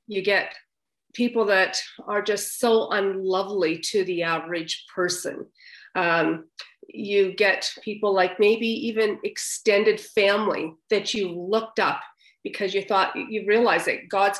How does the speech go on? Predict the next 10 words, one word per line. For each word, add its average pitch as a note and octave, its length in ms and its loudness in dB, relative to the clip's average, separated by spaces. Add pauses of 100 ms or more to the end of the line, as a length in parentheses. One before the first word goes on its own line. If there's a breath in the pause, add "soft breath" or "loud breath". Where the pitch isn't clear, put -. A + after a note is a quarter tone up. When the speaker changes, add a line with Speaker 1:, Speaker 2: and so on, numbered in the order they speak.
(120)
Speaker 2:
calling G#3 340 0
me F3+ 180 -2 (120)
to G3 280 0
my F3+ 280 -4
family. F#3 640 -2 (340 soft breath)
And, D#3+ 200 -2
Speaker 1:
Yeah. F3 140 2
Speaker 2:
and - 180 -4 (480)
people, A3+ 380 -2
I G#3 360 2